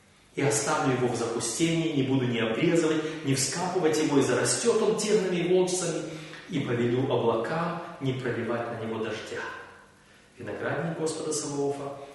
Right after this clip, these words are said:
есть дом Израилев, и мужи Иуды, любимое насаждение его. И ждал он правосудия, но вот кровопролитие, ждал правды, и вот вопль». Понятно, да, о чем речь идет?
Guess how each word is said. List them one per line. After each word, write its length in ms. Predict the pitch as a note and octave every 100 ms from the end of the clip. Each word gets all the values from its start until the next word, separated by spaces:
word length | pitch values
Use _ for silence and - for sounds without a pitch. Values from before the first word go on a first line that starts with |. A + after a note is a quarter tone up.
| - B2
есть 220 | A2 A2+
дом 180 | G2+ -
Израилев, 600 | - - C3+ C#3+ C#3+ C#3+ - - -
и 80 | B2
мужи 240 | A2+ A2+
Иуды, 400 | G#2+ G#2+ B2+ C#3 C3+
любимое 400 | A#2+ A2 A2+ A2
насаждение 840 | G#2+ - - - G#2+ G2+ G2+ G2+
его. 520 | G#2+ G#2 A#2 G#2 - - - -
И 60 |
ждал 380 | A2+ A#2 G#2+ A2
он 40 |
правосудия, 600 | A2 - - - D#3+ C#3+
но 140 | B2 -
вот 180 | - -
кровопролитие, 720 | G2+ - G2 C3 C#3+ C#3 A#2+
ждал 280 | - G2
правды, 480 | - - B2 - G#2+
и 40 | G2+
вот 300 | G#2 G#2+ G#2
вопль». 360 | G#2 G2+ G2 - - - - - - - - -
Понятно, 420 | C#3+ C#3 - C#3
да, 160 | C3 -
о 40 |
чем 180 | F3 E3
речь 160 | D#3+ D#3
идет? 180 | -